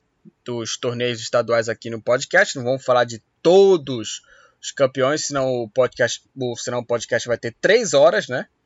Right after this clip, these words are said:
de duração. Então vamos falar sobre alguns campeões, começando aqui pelo Campeonato Paulista,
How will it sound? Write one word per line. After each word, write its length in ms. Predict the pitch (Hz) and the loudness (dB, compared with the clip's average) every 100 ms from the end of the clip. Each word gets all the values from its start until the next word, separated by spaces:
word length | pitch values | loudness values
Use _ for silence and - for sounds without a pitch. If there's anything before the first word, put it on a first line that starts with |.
| _ _ - | _ _ -18
de 100 | 107 | -8
duração. 580 | 117 123 - 123 139 - _ - _ _ _ | 0 0 0 -4 -4 -8 _ -20 _ _ _
Então 140 | 147 | 2
vamos 140 | 160 165 | 2 2
falar 160 | 165 | 0
sobre 200 | 156 160 | 2 0
alguns 380 | 165 139 156 165 | 0 0 -4 0
campeões, 560 | 185 175 180 180 220 - - - _ | -2 0 -2 0 -2 -6 -20 -20 _
começando 420 | 226 226 - 196 | 2 2 0 -2
aqui 160 | 196 185 | -2 0
pelo 240 | 175 165 | 2 2
Campeonato 540 | - 151 151 139 127 | 2 2 4 2 0
Paulista, 680 | - 123 143 220 - 113 104 | 0 2 2 -2 -4 -4 -6